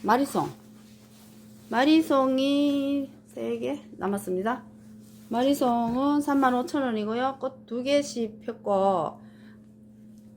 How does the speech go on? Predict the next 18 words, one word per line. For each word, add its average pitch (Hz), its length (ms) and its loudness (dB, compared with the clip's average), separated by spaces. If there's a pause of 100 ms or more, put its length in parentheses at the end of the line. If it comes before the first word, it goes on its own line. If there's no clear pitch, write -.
꽃은 285 480 -2
두 262 80 -6
개씩 277 360 -2
폈는데, 247 920 0 (1300)
이렇게 170 560 -12 (400)
한 392 240 6
개는, 226 640 4 (220)
어, - 80 -10
한 180 340 4
개 403 140 4
폈는데요. 202 560 0
밥은 226 380 0
훨씬 226 360 -4
얘가 214 300 -2
많아요. 156 400 0 (580)
제가 - 220 -12
한번 - 320 0
보여드릴게요. - 440 -4